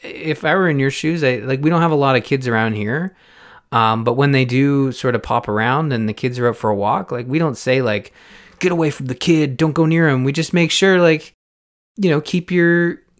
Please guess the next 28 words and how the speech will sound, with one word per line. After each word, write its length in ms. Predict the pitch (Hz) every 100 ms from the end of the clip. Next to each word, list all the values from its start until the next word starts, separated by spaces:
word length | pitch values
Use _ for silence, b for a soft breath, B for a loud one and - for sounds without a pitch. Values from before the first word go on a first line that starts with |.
| -
keep 240 | 147 147
your 80 | 175
distance. 540 | 220 - 123 101 -
You 60 | 104
can 100 | 107
have 200 | 123 220
a 60 |
conversation 680 | 220 180 185 151 147 180 196
with 160 | 131 113
them. 380 | 160 202 147 104 -
If 220 | 98 -
you're 120 | 98
both 300 | 110 117 139
wearing 300 | 156 143 147
masks, 420 | 135 139 185 - -
like, 160 | 139
you 100 | 139
can 200 | 151 160
even, 400 | 160 170 175 175 B B B B B
you 100 | 156
know, 320 | 151 160 160 - 131
be 500 | 143 156 165 165 165 - _ - _
within 300 | 156 151 170
a 80 | 156
distance 440 | 170 - 170 160
that 140 | 160
is, 160 | 156 151
like, 360 | 143 147 -